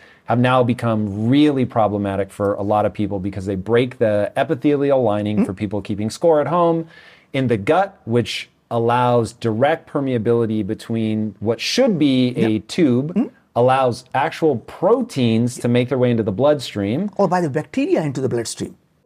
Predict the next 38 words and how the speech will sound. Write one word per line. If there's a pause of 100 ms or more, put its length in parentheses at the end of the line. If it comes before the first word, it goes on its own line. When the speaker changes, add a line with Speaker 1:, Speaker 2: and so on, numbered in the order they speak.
Speaker 1:
So
what's
the
bigger
problem?
What's, (240)
I've
always
thought
it
was
the (180)
protein,
'cause
with (140)
gluten
in
particular, (500)
gluten (140)
looks
like
a (120)
piece
of
the (140)
hypothalamus,
if
I
remember (140)
correct,
a (120)
part
of
the
brain
anyway. (320)
There's
a